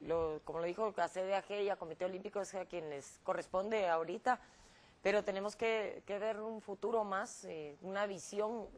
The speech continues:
de, sobre todo de estos atletas, que no se quede solo se ganó una medalla y que, y creo que lo importante aquí es, eh, reconocer que los atletas han dejado su vida, su tiempo,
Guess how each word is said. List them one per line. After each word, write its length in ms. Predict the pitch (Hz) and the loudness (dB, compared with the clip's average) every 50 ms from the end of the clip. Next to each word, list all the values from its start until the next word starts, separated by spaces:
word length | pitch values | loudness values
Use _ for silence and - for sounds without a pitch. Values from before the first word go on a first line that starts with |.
| - 175 | -8 -6
de, 100 | 165 156 | -6 -6
sobre 260 | - - 185 180 175 | -4 -4 -4 -4 -2
todo 200 | - 196 196 208 | 0 0 2 2
de 80 | 214 202 | 2 0
estos 240 | - 214 208 196 | -2 -4 -4 -4
atletas, 400 | 180 - - 196 196 - 220 202 | -4 -4 -4 -4 -4 -4 -4 -4
que 100 | - 196 | -4 -6
no 140 | 170 170 170 | -4 -4 -4
se 100 | 185 190 | -6 -6
quede 200 | - 202 208 202 | -4 -2 -2 -2
solo 220 | - 202 202 190 196 | -2 -2 -4 -4 -4
se 140 | 185 196 | -4 -2
ganó 220 | 165 160 160 170 170 | -2 -2 -2 -2 -4
una 140 | 180 196 196 | -4 -4 -4
medalla 440 | 185 151 147 156 170 180 170 151 | -4 -2 -2 -2 -2 -2 -2 -2
y 80 | 147 156 | -2 -4
que, 220 | - - 143 123 - - - - - - - - - - | -4 -4 -4 -4 -6 -12 -20 -20 -20 -20 -20 -20 -18 -8
y 40 | |
creo 180 | 180 - 202 202 | -2 0 0 0
que 120 | - 208 | 2 0
lo 100 | 185 165 | 0 0
importante 580 | 165 160 - - 170 165 - 180 180 185 - 208 | -2 -4 -2 -2 -2 0 0 0 0 0 2 0
aquí 360 | 202 - - 202 208 214 208 | 0 0 -2 -4 0 2 2
es, 260 | 202 202 190 - - | 2 2 0 -2 -2
eh, 320 | 190 196 190 175 165 151 - - - - - - - - - - | -2 0 2 2 0 -2 -4 -8 -16 -20 -20 -20 -20 -20 -12 -4
reconocer 640 | - 185 185 - 202 190 180 180 165 - 196 190 - | -2 0 2 2 2 2 2 0 0 0 0 0 0
que 100 | - 214 | 2 0
los 160 | 214 180 175 | 0 2 0
atletas 400 | 165 - 180 202 196 - 175 - | -2 -4 -2 -4 -4 -4 -6 -8
han 140 | 180 175 180 | -6 -6 -4
dejado 360 | 185 - 202 185 190 190 196 | -4 -2 0 0 2 2 0
su 220 | 190 - 185 156 | -2 -4 -6 -6
vida, 340 | 147 160 202 220 214 202 190 | -4 -4 -2 0 2 0 0
su 160 | 190 - 160 - | 0 -4 -12 -10
tiempo, 640 | - 185 185 202 208 226 - 208 185 175 165 151 | -6 -2 -2 -2 -2 0 0 2 2 2 2 0